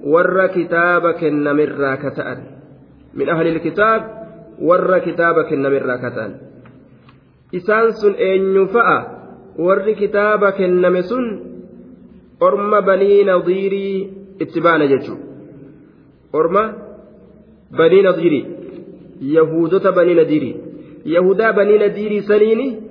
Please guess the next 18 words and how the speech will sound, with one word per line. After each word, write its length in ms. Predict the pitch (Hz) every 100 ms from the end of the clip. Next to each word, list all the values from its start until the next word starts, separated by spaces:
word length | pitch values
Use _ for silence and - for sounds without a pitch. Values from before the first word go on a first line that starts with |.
| - -
warri 260 | 160 202
munaafiqaa 560 | 208 190 185 196 202 208
ka 100 | 196 -
akka 220 | - 180
Abdallaa 440 | 175 180 185 208
bin 140 | 196 190
Ubayy 300 | 170 202 196
bin 180 | 180 180
Salul 360 | 180 214 202 185
sun 440 | 202 254 220 175 156
je'an. 240 | 196 131 101 - - - - - - - - - _ -
Maal 280 | 170 208 196
je'aniin? 360 | 196 208 214 147 - - - - - - - - _ _ _ _ _ _ _ _ _ _
لئن 500 | - 139 156 - 185 175 165 -
أخرجتم 840 | 156 - 151 185 - 220 - 220 139 - - - - - - - - - -
لنخرجن 1120 | 139 147 147 147 151 147 143 147 175 165 151 147 147
معكم. 340 | 143 139 123 117
لئن 260 | 156 196